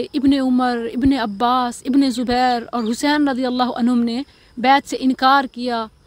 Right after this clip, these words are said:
वो झूठी होने के साथ साथ बुखारी की इस साबित शुदा सही रिवायत के ख़िलाफ़ हैं। हैरत तो ये है कि झूठी रिवायत में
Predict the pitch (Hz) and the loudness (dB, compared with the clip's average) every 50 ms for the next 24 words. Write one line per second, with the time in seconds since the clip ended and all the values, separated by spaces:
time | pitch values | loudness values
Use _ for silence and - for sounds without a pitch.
0 | _ _ _ - 381 349 240 202 269 285 320 - 302 320 302 262 269 262 269 269 | _ _ _ -2 -2 0 0 2 2 2 2 4 2 2 2 2 0 -2 -4 -6
1 | - 262 240 - 254 233 247 240 - 247 220 233 254 - - 214 214 240 - - | -6 -8 -8 -4 -2 -2 -2 -2 -2 -4 -2 -2 -4 -6 -10 -12 -12 -12 -6 -2
2 | 247 247 254 269 294 285 262 - - 285 - 320 - - - - 285 302 339 269 | 2 2 2 2 0 -2 -4 -4 -4 -4 -4 -4 -4 -6 -4 0 2 2 4 4
3 | 392 403 - - - 302 254 285 262 226 - - 277 247 262 330 320 277 247 247 | 4 2 2 0 -2 -4 -4 -4 -6 -8 -10 -8 -4 -2 0 0 0 -2 -4 -4
4 | 240 233 214 - - 214 - - 220 214 220 233 233 - - - - - - - | -4 -6 -6 -6 -8 -10 -8 -6 -4 0 0 0 0 0 -4 -12 -20 -20 -20 -20
5 | _ _ _ _ _ - - 240 262 294 349 - - - 285 247 285 320 294 254 | _ _ _ _ _ -2 2 2 4 4 2 0 -2 -2 0 0 0 0 0 0
6 | 254 277 - - 262 254 247 - - 202 320 381 440 - 415 403 349 311 262 269 | -2 -2 -2 -4 -4 -2 -2 -4 -2 2 2 4 4 6 6 4 4 4 2 2
7 | 262 262 247 - 240 226 240 269 285 277 | 0 0 -2 -4 -6 -6 -6 -6 -8 -8